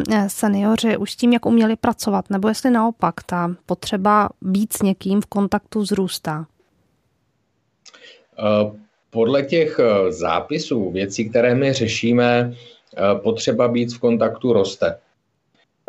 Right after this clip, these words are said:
Speaker 2: eh, tou celou dobou. Eh, my jako lidé za dobu, kdy jsme tady na téhle zemi,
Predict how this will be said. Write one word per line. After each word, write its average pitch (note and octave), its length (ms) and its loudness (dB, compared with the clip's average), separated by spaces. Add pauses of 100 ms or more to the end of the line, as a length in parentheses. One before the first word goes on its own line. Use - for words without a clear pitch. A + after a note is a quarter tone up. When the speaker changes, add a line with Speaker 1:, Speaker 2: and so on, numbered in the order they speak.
Speaker 2:
eh, - 20 2
tou A2+ 260 2
celou A2+ 380 4
dobou. G2 460 0 (880)
Eh, G2+ 280 0
my A2+ 200 2
jako B2 360 2
lidé A#2+ 640 2 (840)
za A2 220 0
dobu, G#2+ 420 -2
kdy A2 400 0
jsme G#2+ 320 0
tady A2 260 0
na G#2+ 140 2
téhle G#2+ 380 2
zemi, A2 540 2